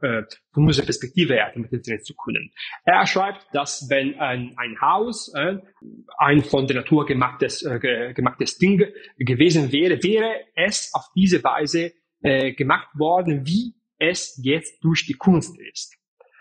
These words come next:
Im Allgemeinen sagt Ar-, äh, Aristoteles, dass die,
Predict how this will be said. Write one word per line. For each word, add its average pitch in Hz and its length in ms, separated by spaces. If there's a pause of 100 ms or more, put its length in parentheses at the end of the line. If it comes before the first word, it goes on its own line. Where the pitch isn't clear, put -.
(180)
Im 135 180
Allgemeinen 170 420
sagt 180 280
Ar-, 151 340
äh, 139 200
Aristoteles, 160 580
dass 131 260
die, 131 260